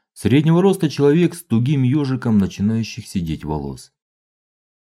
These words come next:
Во главу обучения он ставил физическую подготовку и технику, на втором месте держал силу удара.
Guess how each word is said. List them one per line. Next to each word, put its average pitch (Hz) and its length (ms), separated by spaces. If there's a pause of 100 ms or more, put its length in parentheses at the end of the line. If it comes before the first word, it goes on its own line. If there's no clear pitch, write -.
Во 82 220
главу 127 360
обучения 156 720
он 185 240
ставил 143 320
физическую 127 600
подготовку 101 720
и - 240
технику, - 720 (400)
на 82 140
втором 110 360
месте 120 360
держал 98 440
силу 90 380
удара. 71 480